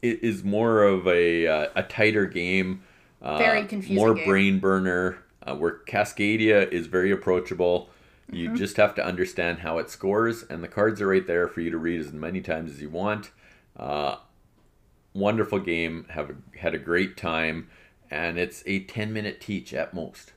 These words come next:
Speaker 2: Absolutely, yeah.
Speaker 1: Right? So both of those in that genre, I, I think we're good. The abstract strategy type games.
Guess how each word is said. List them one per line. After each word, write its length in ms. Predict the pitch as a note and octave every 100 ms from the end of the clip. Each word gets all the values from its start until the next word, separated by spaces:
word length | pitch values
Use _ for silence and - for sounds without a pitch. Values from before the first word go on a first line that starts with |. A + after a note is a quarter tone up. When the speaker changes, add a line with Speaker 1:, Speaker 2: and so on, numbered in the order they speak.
| -
Speaker 2:
Absolutely, 480 | G#3+ - B3 A#3 F3+
yeah. 80 |
Speaker 1:
Right? 220 | G3 A#3+ - _
So 180 | - F2
both 320 | D#2+ A#2 B2
of 80 | A#2
those 480 | G2+ G2 G2 G2 - -
in 260 | E2+ E2+ E2
that 420 | D#2 D#2+ - - - _ _ -
genre, 440 | - E2 D#2+ D2+ C#2
I, 120 | C2 - _ -
I 100 | F#2
think 240 | B2+ B2+
we're 180 | A#2+ G#2+
good. 240 | E2 C#2 A#1+
The 120 | D2+
abstract 400 | F2 - F2 -
strategy 380 | D2+ C#2+ - C#2
type 240 | C#2 C2+
games. 340 | - G1+ -